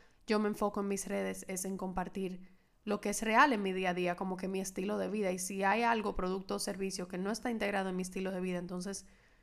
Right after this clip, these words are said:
no, no, no es mi intención aceptarlo como parte de mi día a día y trabajo. Entonces siempre quiero priorizar eso de que sea, eh, verdadero y auténtico.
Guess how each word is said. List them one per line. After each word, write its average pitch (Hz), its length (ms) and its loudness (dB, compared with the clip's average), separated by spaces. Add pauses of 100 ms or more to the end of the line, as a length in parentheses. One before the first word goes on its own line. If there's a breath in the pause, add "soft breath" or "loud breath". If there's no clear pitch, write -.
(200 soft breath)
no, 190 500 2
no, 190 800 -4
no 214 240 2
es 214 220 0
mi 208 80 0
intención 196 460 -2
aceptarlo 180 720 -2
como 180 240 -6
parte 175 280 -2
de 180 120 -4
mi 180 340 -8 (280 loud breath)
día 202 220 4
a 180 60 6
día 175 180 2
y 175 60 0
trabajo. 170 500 0 (600 loud breath)
Entonces 190 500 -2
siempre 185 260 -2
quiero 202 240 -2
priorizar 185 520 -2
eso 180 240 -2
de 180 100 -2
que 175 100 -6
sea, 175 560 -2
eh, 180 340 -4
verdadero 175 540 -2
y 185 60 0
auténtico. 190 600 -2